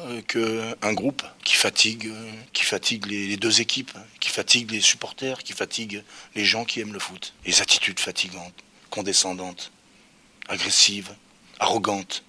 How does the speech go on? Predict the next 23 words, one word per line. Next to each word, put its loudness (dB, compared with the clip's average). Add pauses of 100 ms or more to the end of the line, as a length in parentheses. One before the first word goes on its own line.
(560)
Et 2
ça, 4 (280)
malheureusement, -6 (680)
plus 0
j'en 4
parle, -4 (800)
plus -6
je 2
les 0
subis. 0 (480)
Donc -4
il -4
faut -2
pas 2
que 6
j'en 6
parle. 0 (400)
Il -6
faut -6
que -8
je -4
me -2
laisse 2